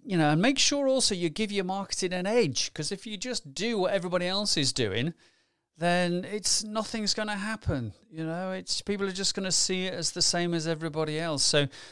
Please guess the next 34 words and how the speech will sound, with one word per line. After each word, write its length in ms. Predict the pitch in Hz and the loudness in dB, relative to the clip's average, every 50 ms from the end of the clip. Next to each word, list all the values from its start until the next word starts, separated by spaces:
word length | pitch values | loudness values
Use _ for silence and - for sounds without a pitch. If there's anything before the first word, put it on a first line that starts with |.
| - - - _ _ - | -20 -20 -20 _ _ -6
if 160 | 151 139 - | -4 -4 -4
you 100 | 147 139 | -2 -2
can 140 | 147 147 151 | 0 2 2
include 400 | 151 143 - - 175 170 165 151 | 2 0 0 0 2 2 2 4
a 20 | |
bit 160 | 135 156 151 | 4 4 4
of 100 | 147 135 | 4 4
interest 460 | 147 147 143 - - 147 139 - - - | 2 2 2 2 2 2 2 2 2 2
in 160 | 135 131 123 | 0 0 2
video, 640 | 113 135 143 139 139 131 123 117 117 110 110 110 | 2 2 2 2 2 0 0 0 0 0 -2 -2
or 100 | 113 120 | -2 0
you've 220 | 123 123 123 123 - | -2 -2 -4 -4 -4
got 180 | 147 - - | -4 -2 0
some, 340 | - - - 123 123 123 127 | 0 0 0 -2 -2 -2 -2
you 260 | 127 131 131 135 139 | -2 0 0 0 0
know, 360 | 131 127 127 120 120 123 127 | 0 0 -2 -2 -2 -2 -4
dynamic 680 | 131 117 - 139 139 143 143 147 143 139 139 135 135 - | -6 -2 0 2 2 4 4 4 4 4 2 0 -2 0
images, 680 | - 151 139 139 135 123 - 123 110 107 98 - - - - - - - - - | 4 6 8 8 8 6 4 2 -2 -2 -2 -2 -4 -4 -8 -16 -20 -20 -10 -2
or 80 | 131 131 | 0 2
you've 140 | 135 127 | 2 2
got 100 | 135 127 | 2 2
some 160 | - - 139 139 | 2 2 2 2
strong 720 | - - - - - - - 151 165 165 156 151 147 135 | 4 4 2 2 0 0 4 6 6 8 8 6 6 4
headlines, 760 | 127 143 147 139 131 123 113 104 95 90 92 90 90 - - - - - - - - _ | 4 4 2 2 2 0 0 -2 -2 -6 -6 -6 -6 -6 -6 -8 -14 -20 -20 -20 -20 _
then, 180 | - 147 139 147 | -4 -2 0 0
you 80 | 147 143 | 0 0
know, 140 | 139 135 | 0 0
make 500 | 131 123 131 143 165 190 208 208 - - | 2 2 2 4 4 4 2 0 -2 -2
it 140 | 214 190 - | -4 -2 -2
work 460 | 156 135 151 165 165 165 160 160 - | 0 2 4 4 4 4 2 0 -4
for 280 | - - - 156 151 151 | -4 0 2 4 4 4
you. 160 | 139 113 107 | 4 4 2
I 60 | 117 | 0
think, 320 | 123 - - 175 165 - | 0 0 0 -2 -2 -2